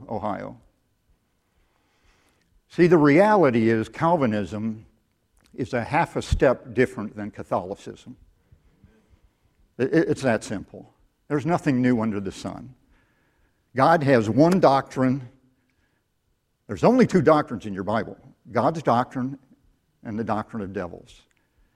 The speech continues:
And that war started in Genesis three and will finish at the end of, of, of Revelation.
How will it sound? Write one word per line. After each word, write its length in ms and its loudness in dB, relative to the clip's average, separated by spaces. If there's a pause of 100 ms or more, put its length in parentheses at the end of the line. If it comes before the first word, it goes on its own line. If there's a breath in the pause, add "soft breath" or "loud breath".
(160)
And 120 -4
that 220 2
war 240 4
started 420 0
in 80 0
Genesis 500 -2
three 380 -2
and 160 -4
will 120 -4
finish 480 -4
at 120 -8
the 140 -4
end 160 -2
of, 220 -10
of, 180 -14
of 100 -14
Revelation. 760 -4